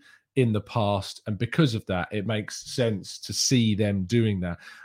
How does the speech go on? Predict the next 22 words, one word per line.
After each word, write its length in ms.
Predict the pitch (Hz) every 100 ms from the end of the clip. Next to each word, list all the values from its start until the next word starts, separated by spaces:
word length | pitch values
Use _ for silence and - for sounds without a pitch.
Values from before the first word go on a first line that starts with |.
| -
Um, 440 | 107 110 110 110 -
now, 180 | 127 156
A 100 | 175
C 160 | 165
Milan 360 | 156 151 143 139
are 80 | 131
said 260 | 147 135
to 100 | -
be 140 | 127 117
another 460 | 117 127 127 117
team 460 | 117 120 117 113 110
that 80 | 120
are 180 | 107 110
very 260 | 107 110 107
much 280 | 104 92 -
interested 640 | 127 117 127 113 - 120 - _ _ _
in 200 | 143 131
the 80 | 120
player, 420 | - 139 131 127 - _ _
but 80 | 131
it 100 | 123
had 300 | 104 160 151